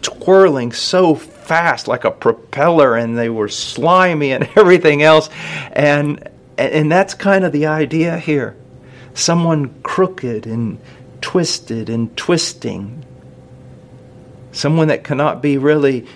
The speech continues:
you can't really take hold of them. You can't really trust them. They're always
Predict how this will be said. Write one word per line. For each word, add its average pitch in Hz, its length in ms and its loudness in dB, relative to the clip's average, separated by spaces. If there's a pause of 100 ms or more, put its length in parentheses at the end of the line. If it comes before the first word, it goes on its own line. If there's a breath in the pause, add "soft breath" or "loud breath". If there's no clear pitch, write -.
you 139 100 -4
can't 165 280 -2
really 160 240 2
take 151 280 -6
hold 156 340 0
of 110 160 -8
them. 98 240 -6
You 107 140 -6
can't 160 380 -2 (320 loud breath)
really 139 500 0 (320 loud breath)
trust - 600 -8
them. 117 420 -10 (1200 loud breath)
They're 131 180 2
always 165 920 2